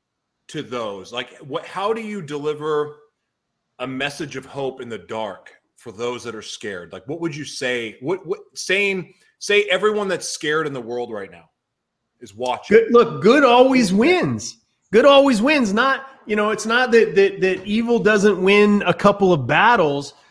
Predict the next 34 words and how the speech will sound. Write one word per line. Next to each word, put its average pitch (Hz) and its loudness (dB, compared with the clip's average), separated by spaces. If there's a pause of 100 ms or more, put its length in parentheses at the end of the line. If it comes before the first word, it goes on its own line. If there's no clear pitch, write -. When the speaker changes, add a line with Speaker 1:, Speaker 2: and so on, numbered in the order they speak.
(220)
Speaker 2:
but, 208 -2 (120)
but 196 -6
this, 196 -2 (180)
we, 254 0 (160)
<laughs> - -8
as 226 2
a 226 0
hum-, 202 -4
as 208 0
a 214 -2
human 208 0
race, 180 0
regardless 185 -2
of 170 -2
all 180 4
of 156 -4
our 147 0
flaws, 180 0 (320)
we 190 -2
eventually 190 0
get 170 2
it 165 -2
right 170 -6 (560)
because 170 2
the 170 2
people 220 0
get 185 2
tired 185 2
of 180 0
oppression 160 -4
and 160 -2
we 165 0
fight 180 0
back, 220 -2